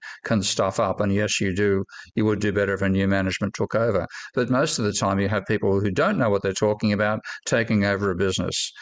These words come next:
and the only way they succeed is by, you know, paying the workers less, stripping out the assets,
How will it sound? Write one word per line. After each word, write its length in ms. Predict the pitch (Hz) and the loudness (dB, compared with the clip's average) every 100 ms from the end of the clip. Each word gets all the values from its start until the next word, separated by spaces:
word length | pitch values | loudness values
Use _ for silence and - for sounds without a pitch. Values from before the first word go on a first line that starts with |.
| - - | -20 -6
and 520 | 101 98 101 98 - - - | -2 0 2 0 -2 -10 -2
the 80 | |
only 160 | 113 123 | 0 2
way 120 | 104 | 2
they 160 | 101 98 | 2 0
succeed 400 | - - 113 101 | -2 0 2 2
is 140 | 101 | 2
by, 240 | 104 98 98 - - _ _ 190 | 0 0 -2 -6 -20 _ _ -4
you 120 | 107 | -2
know, 100 | 92 - - | -2 -4 -6
paying 240 | 127 123 107 | 0 2 2
the 80 | |
workers 420 | 101 107 110 107 - | 4 2 2 0 2
less, 340 | 104 104 - - - - | 0 2 -4 -6 -12 -6
stripping 400 | - 135 120 104 | -4 0 0 2
out 180 | 101 | 0
the 140 | 101 98 | 0 2
assets, 500 | 107 - 104 - | 2 2 0 0